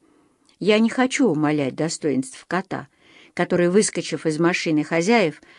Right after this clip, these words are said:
пять месяцев через снежные заносы и палящую жару добирался до дому. Его вело воодушевление никогда не сдаваться — всегда помнить, как важен дом.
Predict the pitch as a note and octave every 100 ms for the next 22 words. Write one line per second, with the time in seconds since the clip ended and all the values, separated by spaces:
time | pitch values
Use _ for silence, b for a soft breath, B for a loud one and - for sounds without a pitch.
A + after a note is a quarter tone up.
0 | b b - C#4+ C4+ B3 F#3+ D3 C#3+ -
1 | C3 - E3 E3 - G3 F#3+ D3+ D#3 D3
2 | D3 E3 F#3+ G#3+ - D#3+ B B B F#3
3 | - D#3+ E3+ D#3+ - D3 D3 D3+ D3+ A#3
4 | B3+ b b D3+ D3 D#3 E3+ G3 - F3
5 | E3 D#3+ D3 A#2+ A2+ - _ _ _ _
6 | _ - D3+ E3+ G3 F#3+ F#3+ F3+ G3+ -
7 | D#3 F#3+ F3+ F3 F3 - E3+ F#3+ A3+ F3
8 | C#3+ C#3 D#3 b b b b - E3+ D#3
9 | E3 D3 F3 F#3 F3+ E3 F3+ G3 B3+ B3+
10 | - - _ b b b - - D3 E3
11 | E3 E3+ G#3 G#3 G3+ - F3+ - D#3 D#3
12 | F#3+ F3+ F3 F3 D#3 E3+ D#3 C#3